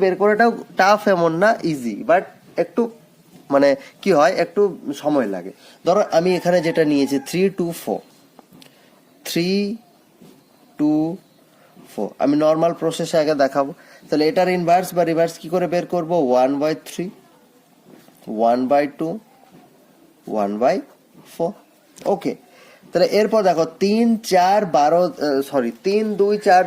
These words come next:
দিয়ে ভাগ যায় এরকম কোনো সংখ্যা। তাহলে দেখো, বারোকে তিন দিয়েও ভাগ যায়, দুই দিয়েও ভাগ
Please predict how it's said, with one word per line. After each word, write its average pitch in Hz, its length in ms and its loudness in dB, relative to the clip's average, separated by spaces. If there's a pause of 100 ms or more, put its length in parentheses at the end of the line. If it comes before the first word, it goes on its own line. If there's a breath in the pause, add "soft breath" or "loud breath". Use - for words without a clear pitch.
(100)
দিয়ে 196 160 2 (100)
ভাগ 170 140 4 (120)
যায় 180 200 4
এরকম 165 260 2 (100)
কোনো 170 140 0 (100)
সংখ্যা। 151 400 -6
তাহলে 165 200 0
দেখো, 160 140 -2 (120)
বারোকে 165 340 2 (120)
তিন 160 120 0 (100)
দিয়েও 165 280 0
ভাগ 165 120 2 (100)
যায়, 185 220 0
দুই 139 140 4
দিয়েও 147 220 0
ভাগ 156 160 0